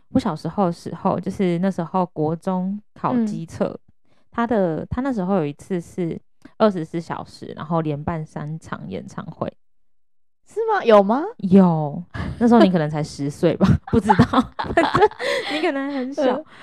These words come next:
Speaker 1: 然后那时候我就，因为我妈就跟我说：“你，你可以去看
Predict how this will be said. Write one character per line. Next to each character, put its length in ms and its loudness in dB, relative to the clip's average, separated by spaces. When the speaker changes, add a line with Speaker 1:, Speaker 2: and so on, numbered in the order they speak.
Speaker 1:
然 140 -2
后 240 -4
那 100 -4
时 160 2
候 160 0
我 140 2
就， 440 0
因 100 -2
为 40 6
我 100 4
妈 220 -4
就 120 -4
跟 120 -4
我 100 -6
说 520 -12
：“你， 80 -4
你 160 -6
可 140 -4
以 40 -2
去 140 -10
看 260 -8